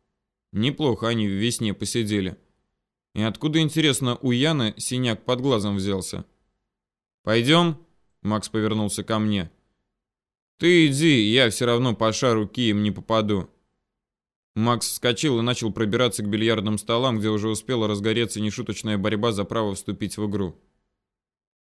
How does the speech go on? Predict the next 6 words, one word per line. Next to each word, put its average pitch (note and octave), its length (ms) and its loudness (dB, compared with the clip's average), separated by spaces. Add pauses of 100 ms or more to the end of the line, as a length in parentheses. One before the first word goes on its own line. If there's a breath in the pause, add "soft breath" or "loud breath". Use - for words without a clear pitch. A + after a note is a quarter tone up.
(140)
«Гости D#3 560 4
ушли, D#3+ 520 6
доставай C#3+ 540 6
курицу», G#2+ 560 0 (100)
скомандовал G#2+ 600 -2
Гамлет. G2+ 420 -2